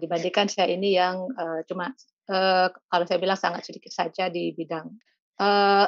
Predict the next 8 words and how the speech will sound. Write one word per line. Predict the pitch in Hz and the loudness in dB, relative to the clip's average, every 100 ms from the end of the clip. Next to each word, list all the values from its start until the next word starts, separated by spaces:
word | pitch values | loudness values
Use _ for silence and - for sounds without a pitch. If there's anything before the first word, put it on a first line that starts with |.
| - | 6
<clears throat> | 330 214 | 4 4
perkenalan | 220 202 202 202 202 | -2 0 2 0 -2
untuk | 202 - | -6 -2
saya, | 185 180 185 254 | 2 2 0 0
saya, | 190 190 208 226 240 - _ _ _ _ _ _ _ _ _ _ - | 2 4 6 6 4 2 _ _ _ _ _ _ _ _ _ _ -8
eh, | 202 190 185 185 | -4 -2 -2 0
Vivi | 202 196 | 2 2
Andesari, | 190 185 - 185 190 214 269 | 0 -2 0 0 2 2 0